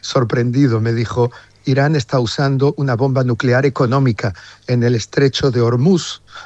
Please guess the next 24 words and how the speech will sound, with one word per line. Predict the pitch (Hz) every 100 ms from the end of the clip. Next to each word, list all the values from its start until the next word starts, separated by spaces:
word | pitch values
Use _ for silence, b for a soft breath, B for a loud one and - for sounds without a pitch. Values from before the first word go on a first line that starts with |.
| B _
eh, | 127 123 127
para | - 131 127
in-, | - 156 147
afectar | 139 113 - 135 - 175 170 180
la | 147
economía | 120 135 123 131 143
mundial | 123 117 123 117 120 -
y | 120
de | 127
esta | - 131
manera | 127 131 147 156 B B -
intentar | 147 143 117 147 135
resistir | 139 - 143 - - 175 - -
ante | 131 117 127
los | 120 117
ataques | - 113 - 117 - B B -
de |
Estados | 120 143 131 120
Unidos | 120 120 123 120 B B _ -
y | 127
de | 131
Israel". | 117 123 135 180 202 B B _ -
Pero, | 143 135 135 139 139
mm, | 170